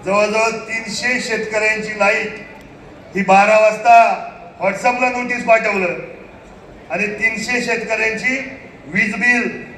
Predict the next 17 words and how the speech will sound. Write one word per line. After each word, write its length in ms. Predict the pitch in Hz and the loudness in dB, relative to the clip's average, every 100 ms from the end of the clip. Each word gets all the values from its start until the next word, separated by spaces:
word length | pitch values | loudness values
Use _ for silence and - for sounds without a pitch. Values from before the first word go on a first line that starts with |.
| - | -4
मोटारींची 680 | 185 208 233 233 226 233 220 | -2 4 4 4 0 -2 4
लाईट 260 | 220 226 | 4 4
यांनी 300 | 226 220 226 | 0 -4 -4
तोडायचं 420 | 220 208 208 208 202 | -6 -4 -2 -2 -2
काम 340 | 208 208 196 - - - - - - - | 0 2 0 -4 -12 -18 -20 -20 -12 -2
या 100 | 196 | 0
सरकारच्या 580 | 196 190 196 214 214 214 | 2 0 2 0 0 0
माध्यमातून 800 | 196 196 202 202 196 254 254 - - - | 0 0 -2 -2 0 0 -2 -6 -14 -2
फक्त 260 | 196 208 - - | 0 0 -2 0
खाली 220 | 196 202 | 0 0
पाणी 260 | 202 202 | -2 0
पाठवायचं 440 | 202 196 190 196 190 | 0 -2 -2 -4 -4
म्हणून 240 | 185 185 | -6 -6
केलं. 260 | 185 165 151 - - - - - - - - - - - | -6 -8 -8 -12 -16 -20 -20 -20 -20 -20 -20 -20 -20 0
मला 220 | 175 202 | 4 6
वाटतं 240 | 208 233 | 6 4
हे, 440 | 202 190 240 247 | 0 2 2 2